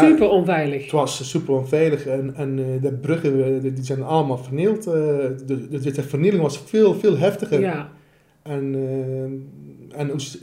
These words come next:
Speaker 2: sterker nog, de, de, eh, kisten om, om, om dood te begraven, die waren niet meer.
Speaker 1: Oh.
Speaker 2: Ja, en, eh, ook de, de, de vlucht-, de vluchtelingenstroom vanuit het zuiden van Irak en van Bagdad,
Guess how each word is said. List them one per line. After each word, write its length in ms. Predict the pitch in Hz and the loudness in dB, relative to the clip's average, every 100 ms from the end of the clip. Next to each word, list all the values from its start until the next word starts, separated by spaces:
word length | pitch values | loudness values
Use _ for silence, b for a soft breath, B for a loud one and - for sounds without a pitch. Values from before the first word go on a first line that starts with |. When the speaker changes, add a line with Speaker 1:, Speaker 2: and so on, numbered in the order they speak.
| 135 | -12
Speaker 2:
sterker 380 | 127 - 170 156 | -12 0 0 2
nog, 160 | 139 135 | -2 -4
de, 340 | 135 139 135 | -4 0 0
de, 360 | 135 131 131 131 B B B B B | 0 0 0 -4 B B B B B
eh, 760 | 185 147 135 131 131 131 127 127 127 _ _ _ _ _ _ _ _ _ | -6 -2 -2 -2 -2 -4 -6 -8 -14 _ _ _ _ _ _ _ _ _
kisten 460 | - 175 - 143 139 | 0 0 0 -4 -4
om, 140 | 135 127 | -8 -8
om, 140 | 151 139 | -10 -8
om 160 | 147 | -4
dood 220 | 143 185 | 0 0
te 80 | 180 | 0
begraven, 440 | 131 135 123 123 123 | -6 -4 -6 -6 -6
die 120 | 135 | -2
waren 260 | 143 180 | 0 -2
niet 100 | 214 | -4
meer. 160 | 196 - - _ _ _ _ _ _ _ _ _ - | -6 -8 -14 _ _ _ _ _ _ _ _ _ -6
Speaker 1:
Oh. 320 | 208 147 127 - | -4 -4 -10 -4
Speaker 2:
Ja, 300 | 180 160 - | -2 -2 -4
en, 240 | 151 135 135 | -8 -6 -4
eh, 400 | 131 127 123 120 - b b b b | -4 -4 -6 -8 -14 b b b b
ook 180 | - 135 | -10 -6
de, 200 | 135 127 | -2 -2
de, 240 | 127 127 123 | 0 -2 -4
de 80 | 127 - | -6 -6
vlucht-, 400 | 151 175 170 131 | -2 -2 -4 -12
de 200 | 143 170 | -10 -10
vluchtelingenstroom 1300 | - 180 165 151 139 135 - 143 131 151 143 135 127 | -4 -4 -2 -2 -4 -6 -6 -8 -8 -4 -4 -4 -6
vanuit 320 | 131 131 127 | -8 -8 -8
het 80 | 127 | -4
zuiden 540 | 120 165 156 131 123 - - | 2 6 6 4 -2 -8 -10
van 140 | 139 | -6
Irak 360 | 135 131 120 123 | -4 -4 -8 -10
en 140 | 151 135 | -12 -6
van 160 | 135 | -2
Bagdad, 480 | 139 156 139 123 - | 0 0 0 -2 -6